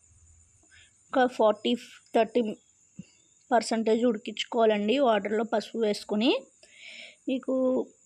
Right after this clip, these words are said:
ఇది ఇప్పుడు సీజన్ అయిపోయింది, but ఎప్పుడైనా దొరికితే కనుక ఈ రెసిపీ ఒకసారి ట్రై చేయండి. చాలా సింపుల్గా, క్విక్గా అయిపోతుంది.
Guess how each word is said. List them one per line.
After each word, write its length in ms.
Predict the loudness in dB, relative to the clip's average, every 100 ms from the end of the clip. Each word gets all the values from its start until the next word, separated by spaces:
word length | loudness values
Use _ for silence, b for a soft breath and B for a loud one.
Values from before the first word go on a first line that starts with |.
| _
ఇది 200 | -4 -2
ఇప్పుడు 360 | -2 -2 -2 -4
సీజన్ 500 | 0 -2 0 0 0
అయిపోయింది, 800 | 2 0 0 0 0 0 -2 -4 -6 B B B
but 200 | -4 0
ఎప్పుడైనా 360 | 0 0 0 0
దొరికితే 560 | 2 0 0 -4 -2 -4 B B B _
కనుక 260 | -4 -2 0
ఈ 220 | 0 2
రెసిపీ 360 | 0 -2 -2 -4
ఒకసారి 280 | 0 -2
ట్రై 260 | 0 0 0
చేయండి. 480 | 0 -2 -2 -2 -4 -2
చాలా 140 | -2
సింపుల్గా, 580 | -2 -4 -4 -4 -4 -4
క్విక్గా 460 | -4 -6 -6 -2 0
అయిపోతుంది. 720 | 0 -2 -4 -6 -6 -4 -6